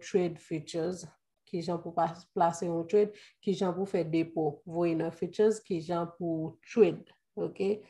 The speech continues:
ki jan pou plase yon trade. Ok, kounye a m fin montre nou, ki jan pou nou achte nan, nan, nan L Bank. M pral montre nou ki jan pou nou achte coin Ethereum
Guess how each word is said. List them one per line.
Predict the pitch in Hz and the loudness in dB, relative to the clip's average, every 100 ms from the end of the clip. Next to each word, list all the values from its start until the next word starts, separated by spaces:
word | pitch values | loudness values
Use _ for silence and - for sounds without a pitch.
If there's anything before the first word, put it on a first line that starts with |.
| _ _ _ | _ _ _
ki | - 185 | 0 2
jan | 185 | 2
pou | 170 165 | 0 2
plase | 170 165 - | 4 4 0
yon | 156 156 | -6 -6
trade. | - - _ - _ | -8 -14 _ -20 _
Ok, | - 170 202 208 | -8 2 2 2
kounye | - 254 233 | 2 6 8
a | 226 | 6
m | 240 | 4
fin | 254 220 | 4 10
montre | 208 202 190 196 | 10 10 6 8
nou, | 226 - - _ _ - _ _ _ _ _ _ | 8 6 -12 _ _ -20 _ _ _ _ _ _
ki | 226 196 | 0 4
jan | 202 185 | 6 6
pou | 190 | 6
nou | 185 185 | 6 6
achte | 180 - - 170 156 156 _ _ _ | 2 -2 -2 0 0 -4 _ _ _
nan, | 170 165 160 165 185 - _ _ _ _ _ _ _ _ _ _ | 0 2 2 0 -6 -12 _ _ _ _ _ _ _ _ _ _
nan, | 175 170 165 - - - _ _ | 0 2 2 0 -4 -12 _ _
nan | 202 175 170 175 | 0 2 2 2
L | 170 | 4
Bank. | 196 320 - - _ _ | 4 4 0 -18 _ _
M | 180 | 2
pral | 190 190 | 4 8
montre | 214 220 202 | 8 8 6
nou | 202 208 | 6 4
ki | 208 180 | 2 0
jan | 190 185 | 0 2
pou | 185 | 0
nou | 180 | 2
achte | 185 - - - 247 262 - _ _ _ - | 0 -6 -10 4 4 4 -4 _ _ _ 6
coin | 247 240 247 | 8 10 8
Ethereum | 226 - 202 190 185 208 220 | 4 8 8 8 6 8 8